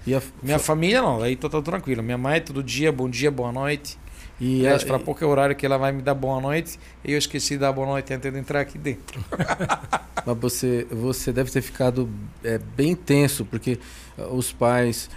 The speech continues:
Speaker 1: ali, eles sobreviveram ao covid,
Speaker 2: Sim,
Speaker 1: passaram pelo
Speaker 2: sim,
Speaker 1: covid,
Speaker 2: por
Speaker 1: não?
Speaker 2: enquanto, sim.
Speaker 1: Tiveram ou não?
Speaker 2: Não.
Speaker 1: Não tiveram?
Speaker 2: Não.
Speaker 1: Puxa vida.
Speaker 2: Felizmente não, porque, por exemplo, aqui no Brasil foi brabo, né? É, tivemos no nosso âmbito,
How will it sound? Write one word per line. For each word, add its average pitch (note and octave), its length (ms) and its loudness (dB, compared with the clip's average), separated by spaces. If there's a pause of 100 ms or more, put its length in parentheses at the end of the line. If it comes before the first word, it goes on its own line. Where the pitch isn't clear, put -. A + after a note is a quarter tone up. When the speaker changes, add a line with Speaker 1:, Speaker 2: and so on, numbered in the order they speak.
(100)
Speaker 1:
ali, B2 520 2
eles C#3+ 160 2
sobreviveram C#3 920 4
ao C3+ 140 4
covid, B2+ 320 4
Speaker 2:
Sim, C3 40 -2
Speaker 1:
passaram D3 400 4
pelo C3 160 2
Speaker 2:
sim, C3 60 0
Speaker 1:
covid, C3 300 6
Speaker 2:
por D3+ 60 2
Speaker 1:
não? A#2 80 2
Speaker 2:
enquanto, A#2+ 260 0
sim. - 140 -4
Speaker 1:
Tiveram C3 380 6
ou D#3+ 60 2
não? G2+ 160 -2 (260)
Speaker 2:
Não. G#2+ 260 -4 (160)
Speaker 1:
Não G2+ 180 -2
tiveram? A2+ 340 -6
Speaker 2:
Não. G2+ 160 -8 (720)
Speaker 1:
Puxa - 180 -8
vida. G#2+ 140 -4
Speaker 2:
Felizmente C3 580 0
não, C3+ 180 -2
porque, A2 460 -4
por A#2 100 -4
exemplo, A#2 380 -4 (300)
aqui B2+ 220 -6
no C3+ 100 -2
Brasil C3 580 2
foi G#3 180 -4
brabo, A2 400 -4
né? A2+ 300 -8 (520)
É, A#2 180 2
tivemos C3+ 800 0 (240)
no B2 200 -2
nosso D3+ 640 6
âmbito, D3+ 400 2